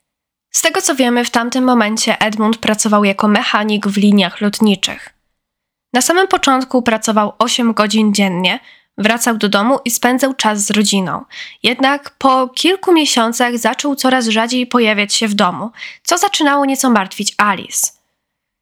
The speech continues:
Zauważyła, że Edmund preferuje siedzieć po godzinach w pracy i wychodzić na spotkania ze znajomymi, gdzie pił drinki i dobrze się bawił, niż siedzieć w domu ze swoją rodziną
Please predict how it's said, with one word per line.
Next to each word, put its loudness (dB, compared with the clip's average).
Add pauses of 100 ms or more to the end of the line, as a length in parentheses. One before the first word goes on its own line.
(120)
Zauważyła, 0
że 0
Edmund 0
preferuje 0
siedzieć -2
po -2
godzinach 0
w -16
pracy -2
i -2
wychodzić 2
na 2
spotkania 0
ze -2
znajomymi, 2
gdzie 0
pił 0
drinki -2
i 2
dobrze 0
się 0
bawił, 0 (340)
niż 0
siedzieć 0
w -2
domu 0
ze 0
swoją 2
rodziną 0